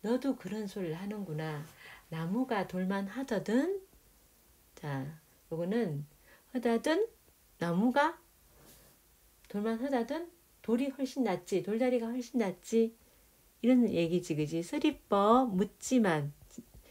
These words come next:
질문이지만 대답을 요구하지 않은 것 하면서 여기서 이제 가치관이 드러납니다.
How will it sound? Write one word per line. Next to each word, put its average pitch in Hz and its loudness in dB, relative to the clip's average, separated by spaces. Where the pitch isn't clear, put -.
질문이지만 196 2
대답을 185 -2
요구하지 175 -4
않은 151 -2
것 165 0
하면서 208 0
여기서 190 2
이제 185 4
가치관이 202 2
드러납니다. 180 0